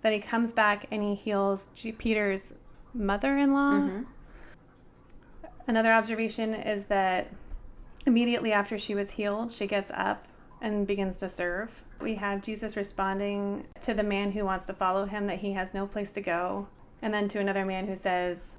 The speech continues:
Speaker 1: "I wanna follow you, but first let me go bury my dead." And Jesus says, "Let the dead bury their dead." And we actually alluded that into a pr-, in a previous episode. Okay, so we go from Jesus healing a leper by touching him to Jesus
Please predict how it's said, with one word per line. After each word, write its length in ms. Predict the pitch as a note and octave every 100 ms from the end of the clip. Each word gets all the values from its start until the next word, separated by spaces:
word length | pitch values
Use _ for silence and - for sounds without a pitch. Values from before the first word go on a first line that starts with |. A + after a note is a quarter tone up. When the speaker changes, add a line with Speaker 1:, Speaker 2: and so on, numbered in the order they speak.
| - -
Speaker 1:
"I 80 |
wanna 200 | G#3 G#3
follow 260 | G3 G3 F#3
you, 180 | F#3+ F#3
but 220 | F#3 -
first 280 | - F#3 F#3
let 80 | F3+
me 80 |
go 160 | F#3 F#3
bury 220 | F3+ F#3
my 140 | F3+ F#3
dead." 200 | F#3+ F#3
And 140 | F3+
Jesus 320 | F3 F3 F3+ F3
says, 400 | E3 E3 D#3+ - - - - - - -
"Let 200 | G3+ G3+ - C#4
the 100 | G3+
dead 240 | G3 F#3
bury 220 | F#3 F3
their 140 | E3+ F3
dead." 220 | F3 F3
And 80 | G3
we 140 | A3+
actually 360 | G#3 G3+ - F#3
alluded 320 | F3+ F3+ -
that 200 | G3 -
into 240 | G3 G3+
a 40 | F#3
pr-, 160 | - -
in 100 | A3
a 60 | G3
previous 500 | G3 F#3 F#3 F3+ -
episode. 580 | - G3+ F#3+ F#3 G3 G#3 - - - - - - -
Okay, 300 | A#3+ A3+ G3+
so 220 | F#3+ A3 G#3
we 100 | G#3+
go 180 | A3 A3
from 220 | A#3 G#3+
Jesus 420 | A#3+ B3 C4 B3
healing 380 | - B3+ C4+ C#4+
a 60 |
leper 260 | C4 A#3+ A#3
by 140 | A3+
touching 380 | A3 F#3 F3+ F3
him 280 | E3+ F3+ F#3+ - - - -
to 600 | - A3 G#3 G3+ G3+ G3+ G3
Jesus 640 | A3+ A3 G#3+ G#3 G3+ -